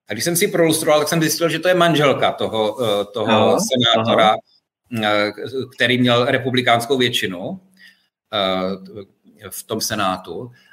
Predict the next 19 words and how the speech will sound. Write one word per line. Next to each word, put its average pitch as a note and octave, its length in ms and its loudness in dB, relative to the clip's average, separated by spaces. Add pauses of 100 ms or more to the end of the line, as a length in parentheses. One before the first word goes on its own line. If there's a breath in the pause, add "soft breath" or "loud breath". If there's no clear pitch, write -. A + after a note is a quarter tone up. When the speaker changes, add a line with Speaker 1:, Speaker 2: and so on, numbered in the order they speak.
(140 soft breath)
Speaker 1:
A A#2+ 40 -4
když C3+ 160 0
jsem G3 120 2
si G3+ 140 0
dál, B2+ 640 4
eh, B2+ 100 4
progooglil, B2+ 560 0
tak C#3 140 -2
jsem D#3+ 160 -2
zjistil, E3+ 400 0
že F3+ 140 0
je, F3+ 140 2
eh, A2 440 0
z A2 80 -10
významné, E3 600 2
eh, C3 120 2
tajvanské D3 540 0
rodiny C3 340 0
původně. F#2+ 440 -10